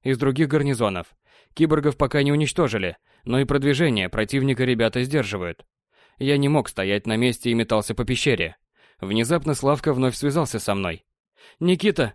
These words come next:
бронекомп Матвея подбит. Он еще на ходу, но в бою участвовать не может. Еще...» Парень замялся. «Говори!» Не выдержал я. Сердце екнуло. Случилось что-то плохое.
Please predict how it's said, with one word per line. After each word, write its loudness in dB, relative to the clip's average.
бронекомп 2
Матвея 2
подбит. 0
Он 2
еще 4
на 2
ходу, 2
но 2
в -2
бою 4
участвовать 2
не 2
может. 0
Еще...» 2
Парень 2
замялся. 0
«Говори!» 2
Не -2
выдержал 0
я. -2
Сердце 0
екнуло. 0
Случилось 0
что-то -4
плохое. 0